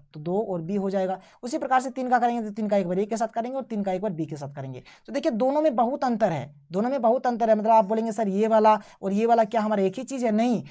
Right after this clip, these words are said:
दोनों में बहुत अंतर है, इस बात को आपको समझना है। कैसे करना है मैंने आपको समझा दिया। एक्चुअल में होता क्या है, इस ए को एक बार इसके साथ करेंगे, एक बार इसके साथ करेंगे, एक बार इसके साथ करेंगे। उसी प्रकार से बी को एक बार इसके साथ करेंगे, एक बार इसके साथ करेंगे, एक बार इसके साथ करेंगे। यहाँ पर ये जो है इस एक को करेंगे एक बार इसके साथ, एक बार इसके साथ,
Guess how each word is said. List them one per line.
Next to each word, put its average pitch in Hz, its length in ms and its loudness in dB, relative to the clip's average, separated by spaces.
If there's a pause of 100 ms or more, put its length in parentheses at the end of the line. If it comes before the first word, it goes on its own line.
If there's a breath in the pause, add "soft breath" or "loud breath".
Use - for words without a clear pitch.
(160 loud breath)
दोनों 247 240 0
में 294 120 2
बहुत 226 260 0
अंतर 233 260 0
है, 277 100 2
इस 233 160 -8
बात 208 200 0
को 220 80 -2
आपको 214 140 -6
समझना 175 340 -4
है। 151 100 -6
कैसे 220 280 -4
करना 247 280 -2
है 247 60 0
मैंने 220 180 0
आपको 208 160 -4
समझा 165 260 -4
दिया। 143 460 -6
एक्चुअल 302 220 4
में 302 80 0
होता 262 240 4
क्या 269 140 0
है, 277 60 2
इस 269 160 -6
ए 247 120 0
को 247 100 0
एक 226 100 0
बार 208 120 4
इसके 196 200 -4
साथ 226 140 0
करेंगे, 226 480 0
एक 190 80 -2
बार 185 140 -2
इसके 214 220 -8
साथ 208 160 0
करेंगे, 214 400 -2
एक 190 100 -2
बार 185 100 -2
इसके 151 200 -8
साथ 139 160 -10
करेंगे। 127 360 -14 (240 loud breath)
उसी 233 140 -6
प्रकार 262 240 2
से 220 60 -2
बी 247 140 -2
को 240 100 0
एक 208 80 -4
बार 202 120 2
इसके 208 180 -8
साथ 214 120 -2
करेंगे, 214 400 -2
एक 190 80 -6
बार 190 100 -2
इसके 196 200 -8
साथ 202 120 -6
करेंगे, 196 320 -6
एक 170 80 -8
बार 160 100 -6
इसके 143 180 -12
साथ 139 200 -18
करेंगे। 131 280 -14
यहाँ - 440 -4
पर 254 80 -2
ये 269 120 2
जो 269 140 2
है 269 140 6
इस 226 200 -6 (160)
एक 233 160 -2
को - 80 -8
करेंगे 220 240 -2
एक 190 60 -4
बार 196 100 2
इसके 190 220 -6
साथ, 220 220 0
एक 185 80 -4
बार 170 120 -4
इसके 151 220 -8
साथ, 127 160 -10